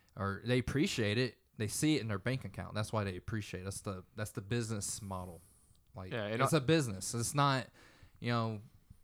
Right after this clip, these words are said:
Speaker 1: you know, trying to be this, like, "Oh, thanks, you got my back." It's like,
Speaker 2: Yeah.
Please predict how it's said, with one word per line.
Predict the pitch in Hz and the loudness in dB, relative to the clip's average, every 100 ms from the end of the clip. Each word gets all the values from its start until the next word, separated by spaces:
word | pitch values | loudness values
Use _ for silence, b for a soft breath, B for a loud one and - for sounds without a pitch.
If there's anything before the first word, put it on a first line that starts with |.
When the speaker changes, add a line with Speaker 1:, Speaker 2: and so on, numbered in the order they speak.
| - - - - - - | -18 -18 -20 -20 -20 -10
Speaker 1:
you | 120 | -4
know, | 110 | -2
trying | 104 127 | 0 2
to | 117 | 2
be | 104 113 | 2 0
this, | 107 98 113 | 0 -2 0
like, | 104 98 - - | 0 0 -4 -8
"Oh, | 113 104 | -6 -4
thanks, | 98 117 - | -4 -4 -4
you | 101 | -4
got | 104 | -4
my | 95 | -4
back." | 90 110 104 95 | -4 -2 -2 -4
It's | 104 - | -8 -8
like, | 104 95 90 - - - - | -6 -6 -10 -16 -20 -16 -6
Speaker 2:
Yeah. | 107 | -6